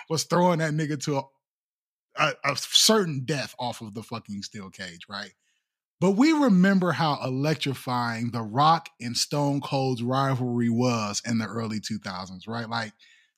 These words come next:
that shit was electric. And here's why I want to reintroduce Rock versus Stone Cold to the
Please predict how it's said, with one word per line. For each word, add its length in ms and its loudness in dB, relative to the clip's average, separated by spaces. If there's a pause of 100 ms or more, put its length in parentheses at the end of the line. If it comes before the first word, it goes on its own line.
(120)
that 220 4
shit 280 4
was 240 -4
electric. 520 -2
And 120 -2
here's 380 4
why 580 2 (420)
I 100 2
want 260 2
to 160 -2
reintroduce 920 2
Rock 260 2
versus 240 0
Stone 280 0
Cold 380 -2
to 140 -2
the 120 -4